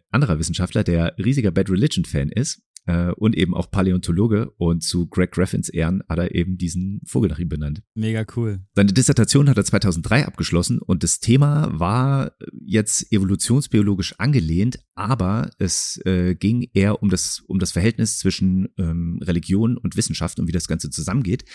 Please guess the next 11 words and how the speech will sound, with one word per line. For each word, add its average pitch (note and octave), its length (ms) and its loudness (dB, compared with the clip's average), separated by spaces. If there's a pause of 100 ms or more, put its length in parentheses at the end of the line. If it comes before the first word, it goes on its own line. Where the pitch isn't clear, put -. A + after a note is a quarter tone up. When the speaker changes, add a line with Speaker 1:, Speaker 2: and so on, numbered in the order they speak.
(260)
Speaker 1:
Das - 140 0
Thema B2 440 2
oder E2 200 0
der - 200 -2
Titel - 240 -2
der F#2+ 160 -2
T-, - 120 -6
Dissertation G2+ 840 -2
war F2+ 500 -2
oder - 260 -6
ist - 320 -6